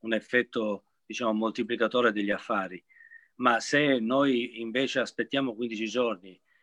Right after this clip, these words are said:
e nel frattempo la curva continua a crescere, eh,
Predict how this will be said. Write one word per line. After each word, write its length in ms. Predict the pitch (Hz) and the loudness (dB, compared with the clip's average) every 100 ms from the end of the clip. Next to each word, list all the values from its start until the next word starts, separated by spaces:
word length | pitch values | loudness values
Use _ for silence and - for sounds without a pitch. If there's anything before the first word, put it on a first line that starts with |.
| _ | _
e 80 | 117 | -6
nel 160 | 120 113 | -4 0
frattempo 500 | 120 - 147 - 113 | -2 0 -2 0 -2
la 120 | 110 | -2
curva 420 | 135 139 120 113 | 0 -2 2 0
continua 340 | 117 104 131 | -2 -4 0
a 60 | 117 | 0
crescere, 680 | 127 123 104 - 104 95 - - - _ _ | 2 0 0 -6 -10 -12 -16 -20 -20 _ _
eh, 840 | - 120 110 104 101 110 101 104 | -14 -12 -10 -10 -12 -10 -10 -12